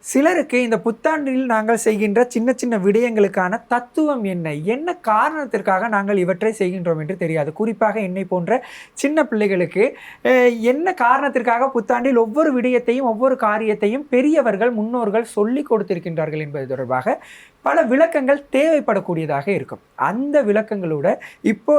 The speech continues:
எங்களுடன் ஒரு சிறப்பு அதிதி இணைந்திருக்கின்றார், திரு செல்லையா நவநீதகுமார் அவர்கள். அவர் சைவ புலவராகவும் சிவத்தமிழ்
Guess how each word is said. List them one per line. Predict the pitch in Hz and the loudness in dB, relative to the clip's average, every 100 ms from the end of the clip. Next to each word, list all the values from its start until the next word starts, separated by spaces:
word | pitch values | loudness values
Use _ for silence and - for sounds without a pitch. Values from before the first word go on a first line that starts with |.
| - | 2
எங்களுடன் | 214 214 220 180 233 294 | -2 0 -2 0 -2 -2
ஒரு | - 185 254 | -2 -2 -2
சிறப்பு | - 214 226 247 - | -2 -2 0 0 0
அதிதி | 156 196 262 208 254 | 0 0 0 -2 -4
இணைந்திருக்கின்றார், | 175 165 175 151 139 139 127 175 254 - - _ | -4 -4 -4 -4 -8 -10 -2 -2 -2 -8 -20 _
திரு | - 220 214 185 | 0 2 4 2
செல்லையா | - 214 254 302 208 208 | 0 0 2 2 2 0
நவநீதகுமார் | 208 175 185 180 165 151 151 202 | 0 -2 -2 -2 -4 -4 -4 -2
அவர்கள். | 139 131 123 185 254 | -4 -4 -4 -2 -2
அவர் | 156 151 | -2 -4
சைவ | - - 202 220 | -4 -2 0 0
புலவராகவும் | 226 196 220 220 196 170 170 220 294 - - _ | 0 0 2 4 2 0 0 -2 -2 -10 -20 _
சிவத்தமிழ் | - 240 277 247 233 | -2 2 2 2 0